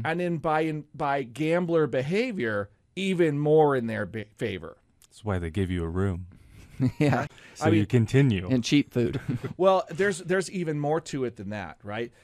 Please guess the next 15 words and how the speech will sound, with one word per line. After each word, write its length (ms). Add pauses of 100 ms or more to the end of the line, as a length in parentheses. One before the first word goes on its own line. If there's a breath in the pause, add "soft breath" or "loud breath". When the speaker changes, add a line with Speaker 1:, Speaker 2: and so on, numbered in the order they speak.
(460 soft breath)
Speaker 1:
Um, 320
what 400
they're, 260 (180)
what 280
is 160
going 320
on 240
there 260
is 100
something 360
called 240
emotional 520
reciprocity. 840 (260)
Speaker 2:
Mm-hmm. 360 (100)
Speaker 1:
Okay? 240